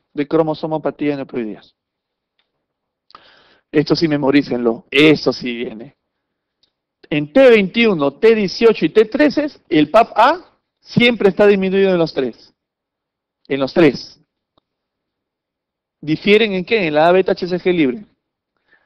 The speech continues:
T veintiuno tiene beta H C G libre aumentada y el T trece, T dieciocho disminuida. Esto sí preguntan en los exámenes. ¿Ok? Memoricen eso.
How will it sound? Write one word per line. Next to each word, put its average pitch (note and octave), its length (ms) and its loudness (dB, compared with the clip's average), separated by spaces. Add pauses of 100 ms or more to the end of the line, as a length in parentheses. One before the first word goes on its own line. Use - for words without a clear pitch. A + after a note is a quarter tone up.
(320)
T A3+ 100 4 (100)
veintiuno C4+ 760 2
tiene G3 260 2
beta G3 360 4
H G3 180 0
C F#3 180 0
G G3 160 0
libre G#3+ 340 0
aumentada D3 760 2
y D3+ 120 -2
el C#3 120 -2
T G3 140 4
trece, G3+ 340 2
T F#3+ 100 -2
dieciocho G3 460 -2
disminuida. C3+ 580 -6 (340)
Esto - 340 -2
sí A3 200 -6
preguntan F#3+ 520 -2
en E3 120 -8
los D3 140 -10
exámenes. - 600 -18 (1300)
¿Ok? C3+ 220 -6 (680)
Memoricen C#3+ 500 -10
eso. - 240 -20